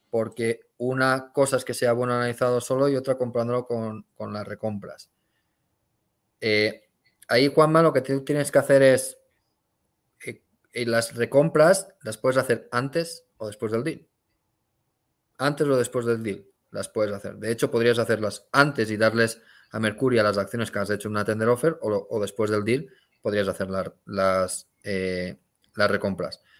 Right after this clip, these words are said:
¿Cuándo te beneficia más? Manteniendo el precio constante de cotización, ¿vale? Manteniendo el precio constante de cotización, te interesa más hacerlas después del deal, porque si el deal es acreativo y tienes mayor nap, manteniéndose el precio constante al que cotiza Serica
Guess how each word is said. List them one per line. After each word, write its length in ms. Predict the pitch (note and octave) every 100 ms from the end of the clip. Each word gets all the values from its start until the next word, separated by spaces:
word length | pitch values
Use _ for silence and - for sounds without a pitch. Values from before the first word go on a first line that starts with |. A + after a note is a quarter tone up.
| _ _
¿Cuándo 260 | A#2 B2+
te 100 | C3
beneficia 420 | B2+ B2 B2 A2
más? 400 | A#2+ C3+ A#2 - _
Manteniendo 560 | A#2 A2+ B2 C3+ E3+ D#3+
el 80 |
precio 240 | - D3+ D3
constante 380 | C3 - C3 C3
de 40 |
cotización, 540 | A#2+ A#2+ A#2+ A2 E2
¿vale? 320 | - C3 F#3+ -
Manteniendo 460 | A2 G#2 A2 C3 C#3+
el 60 |
precio 200 | C#3+ C3+
constante 320 | C3 B2 A#2
de 40 | E3
cotización, 500 | B2 A#2 A#2 E3 E3+ _ _ _ _
te 80 | G#2
interesa 440 | G2+ G#2+ A2 A2+
más 160 | A2+ C3+
hacerlas 440 | C#3+ A#2 B2 A2+
después 300 | G2+ - A2+
del 140 | A#2+ A#2+
deal, 200 | D#3+ C#3+
porque 220 | - -
si 140 | -
el 120 | G#2 G2
deal 320 | D3+ D3+ - _ _
es 140 | G2+ A2
acreativo 840 | G#2+ G#2 G2 F#2+ E3 D#3+ D#3 F#3+ _ _ _
y 60 | -
tienes 320 | - B2 A#2
mayor 340 | G#2 G#2 A2 A2+
nap, 300 | C3 D#3 - - _ _ _ _ _ _ _ _ -
manteniéndose 560 | A2 G2+ A#2 D3+ D3 C#3+
el 60 |
precio 240 | C#3+ C3+ C3+
constante 420 | B2+ - C3 A2+
al 60 |
que 100 | A2
cotiza 340 | G#2+ G#2 A2 A2+
Serica 600 | C#3 C3+ C3+ D3+ D#3+